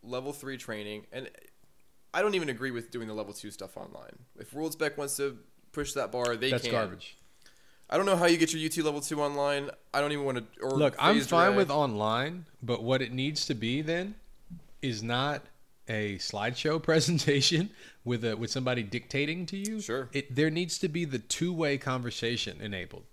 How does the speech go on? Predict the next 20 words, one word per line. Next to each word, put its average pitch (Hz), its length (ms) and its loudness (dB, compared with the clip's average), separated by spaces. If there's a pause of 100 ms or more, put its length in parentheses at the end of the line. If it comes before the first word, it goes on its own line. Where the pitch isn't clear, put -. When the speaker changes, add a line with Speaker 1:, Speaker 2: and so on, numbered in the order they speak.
Speaker 2:
That's 160 260 6
what 135 140 -4
I 117 180 0
think 95 260 -10
needs 101 200 -2
to 120 80 6
Speaker 1:
Right. 95 80 0
Speaker 2:
happen. 87 400 -8 (340)
Speaker 1:
Hundred 156 160 -4
percent. 151 240 4
Speaker 2:
It 151 40 6
needs 165 220 -2
to 160 100 0
be, 123 500 0 (1120)
'cause 156 180 -4
you 226 60 2
can 208 140 2
do 240 220 2
things 185 320 0
remotely 131 760 0